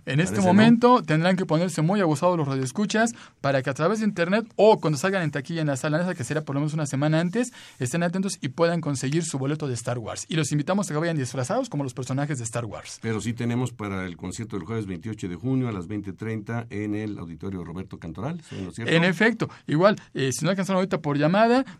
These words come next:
Speaker 1: pueden consultar nuestra página de internet de la Sinfónica de Minería o llamar a los teléfonos que les mencioné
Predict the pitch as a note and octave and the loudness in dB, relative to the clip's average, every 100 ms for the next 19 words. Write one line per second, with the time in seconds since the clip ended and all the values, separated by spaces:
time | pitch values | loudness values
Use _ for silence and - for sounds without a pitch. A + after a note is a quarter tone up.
0 | _ - F3 F#3+ F3 C#3 C3+ D#3+ D3 C3+ | _ -2 0 2 0 -4 -4 -2 -2 -4
1 | D#3 D3+ D#3 C3 C3 C3+ D#3+ C3 D3+ C#3 | -2 -2 0 -2 -2 -2 -2 -2 -4 -2
2 | D3 C#3+ C3 C3+ D#3 F3 C3 C3+ C3+ E3 | -2 0 -2 0 0 -2 0 2 4 4
3 | D#3 C3+ C3+ D3 C3 A#2+ B2 B2+ C#3 F3+ | 2 0 -4 -4 -6 -4 -4 -2 0 0